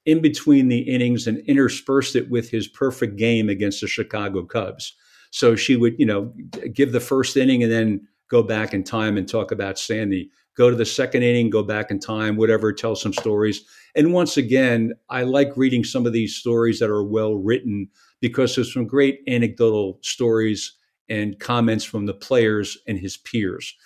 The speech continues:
You know, like, I think it was Johnny Roseburg, Ros-, Bur-, Rose, not Johnny Roseboro, some hitter went up and said, "Hey,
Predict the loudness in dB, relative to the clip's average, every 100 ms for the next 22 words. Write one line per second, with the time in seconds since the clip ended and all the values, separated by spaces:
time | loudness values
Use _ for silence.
0 | _ 0 2 2 0 0 0 0 0 0
1 | 0 2 2 2 2 -2 -2 -2 -6 -10
2 | _ -8 -8 -2 0 0 -4 -8 0 0
3 | 0 _ -4 -2 0 -2 -2 -4 -6 -8
4 | -10 -14 -10 0 2 4 4 4 2 0
5 | -2 -2 0 0 -2